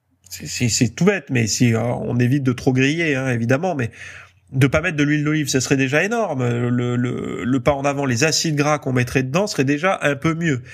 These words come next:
Et vu, et je vous le garantis, il y a du gras dans tout ce qui est cuisiné, hein. Le moindre petit truc, là-bas, c'est pas, euh, la viande, on la, on la braise, on la saisit comme ça, un peu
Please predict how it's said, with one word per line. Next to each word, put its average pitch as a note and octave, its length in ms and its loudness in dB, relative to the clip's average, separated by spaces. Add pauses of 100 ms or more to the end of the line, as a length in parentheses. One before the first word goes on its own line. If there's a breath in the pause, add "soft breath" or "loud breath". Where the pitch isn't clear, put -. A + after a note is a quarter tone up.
(140 loud breath)
Et C#3+ 100 4
vu, F#3 240 -2
et - 80 -2
je A#2 100 -2
vous B2+ 100 4
le A#2+ 120 2
garantis, D3 520 0 (300 loud breath)
il D3 80 4
y - 20 6
a B2+ 40 4
du B2 160 0
gras D#3+ 300 2
dans C#3 160 -4
tout A#3+ 380 0
ce - 120 -8
qui D#3+ 100 2
est D3 60 2
cuisiné, E3 460 -2
hein. A#2+ 80 -8 (360)
Le C3 180 4
moindre G3+ 560 -2
petit D3+ 300 0
truc, A#3+ 400 0 (320 loud breath)
là-bas, C#3 300 4
c'est D#3 180 -2
pas, F#3 280 2
euh, C3 160 -2
la B2+ 200 2
viande, E3+ 280 0
on D3 100 0
la, A#2+ 140 2 (140)
on C3+ 100 -2
la B2 140 2
braise, D3+ 340 0
on D3 100 -2
la B2 120 0
saisit B2 340 2
comme B2 200 0
ça, C#3 260 0
un A#2 60 -2
peu A#2 400 0